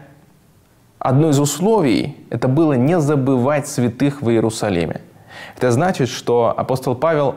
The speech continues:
должен был заботиться, э, о том, чтобы какая-то часть пожертвований, э, регулярно отправлялась в Иерусалим на нужды христиан, которые там жили, ибо они оказались в очень затруднительном положении.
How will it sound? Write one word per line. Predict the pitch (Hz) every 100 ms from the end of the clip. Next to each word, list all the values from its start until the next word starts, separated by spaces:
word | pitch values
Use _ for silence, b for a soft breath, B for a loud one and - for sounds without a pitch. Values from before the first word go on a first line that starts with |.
| -
должен | 113 143 127 110 107
был | 131 -
заботиться, | 110 117 117 156 160 139 - 127 120 B B B B
э, | 113
о | 110 - 113
том, | 143 139
чтобы | - 120 113 104 107 -
какая-то | 117 131 113
часть | - 117 -
пожертвований, | 117 113 147 165 151 143 139 127 135 B B B
э, | 104 104
регулярно | 110 123 147 135
отправлялась | 107 - 113 123 117 -
в |
Иерусалим | 117 117 - 123 147 120
на | 117
нужды | 139 143 117
христиан, | 117 120 117 165 160
которые | 131 117 123
там | 120 104
жили, | 107 117 95 80 - B B B
ибо | 120 117
они | 117 160 175
оказались | 117 117 120 113 147 139 - - B B
в |
очень | 135 - 120 B B
затруднительном | 107 147 147 135 113 123 143 120 113 104
положении. | 107 104 104 101 82 69 50 -